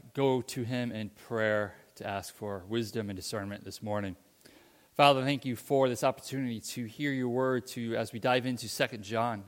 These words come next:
ask that we will, uh, submit ourselves before you, that you will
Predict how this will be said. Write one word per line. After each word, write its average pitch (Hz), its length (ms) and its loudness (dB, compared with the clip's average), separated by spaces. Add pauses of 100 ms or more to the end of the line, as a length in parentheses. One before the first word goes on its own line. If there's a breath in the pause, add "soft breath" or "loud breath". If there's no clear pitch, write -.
ask 113 340 -2
that 104 260 -2
we 110 200 -4
will, 98 400 -2 (500 soft breath)
uh, - 200 -12 (340)
submit 151 360 2
ourselves 143 380 6
before 139 380 2
you, 101 180 -2 (140)
that - 140 -6
you 117 200 -2
will 113 400 2